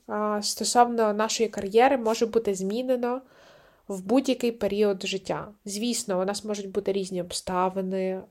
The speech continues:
фінансові, часові, а, обставини, пов'язані з нашим здоров'ям, які можуть це все ускладнити.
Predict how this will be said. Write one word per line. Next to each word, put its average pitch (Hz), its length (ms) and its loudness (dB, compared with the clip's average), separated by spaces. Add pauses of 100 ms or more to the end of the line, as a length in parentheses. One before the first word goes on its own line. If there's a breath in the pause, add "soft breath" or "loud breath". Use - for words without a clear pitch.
фінансові, 220 840 -2
часові, 202 840 -2 (520 loud breath)
а, 190 120 -6
обставини, 233 560 4
пов'язані 240 520 4
з 214 60 -6
нашим 220 340 0
здоров'ям, 196 720 2
які 196 300 -2
можуть 247 380 4
це 240 80 2
все 214 240 0
ускладнити. 190 800 0